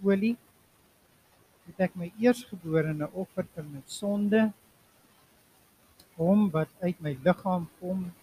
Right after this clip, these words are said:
vir my oortreding? Mens, die Here het jou bekend gemaak wat goed is.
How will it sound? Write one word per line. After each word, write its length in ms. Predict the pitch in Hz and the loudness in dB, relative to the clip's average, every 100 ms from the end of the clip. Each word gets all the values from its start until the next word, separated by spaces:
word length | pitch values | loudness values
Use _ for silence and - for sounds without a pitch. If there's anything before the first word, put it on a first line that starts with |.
| _ _ _ _ _ _ | _ _ _ _ _ _
vir 100 | 170 | -4
my 160 | 147 151 | -2 -4
oortreding? 840 | 143 143 - - 180 185 185 196 208 - _ _ _ _ _ _ _ - - _ _ _ _ _ _ _ | -4 -8 -8 -6 0 2 4 4 2 -4 _ _ _ _ _ _ _ -20 -20 _ _ _ _ _ _ _
Mens, 600 | 151 170 175 127 - - - _ _ _ _ _ _ _ _ _ _ | -2 0 0 -2 -10 -20 -20 _ _ _ _ _ _ _ _ _ _
die 260 | - 135 147 | -20 -6 4
Here 220 | 190 202 | 8 8
het 180 | 175 - | 6 2
jou 80 | 151 | -6
bekend 460 | - 143 - 156 - | -6 -14 -16 -18 -18
gemaak 420 | - 143 131 127 - _ _ _ _ 131 | -20 -10 -8 -8 -10 _ _ _ _ -12
wat 200 | 135 - | -12 -12
goed 240 | - - | -18 -20
is. 140 | _ | _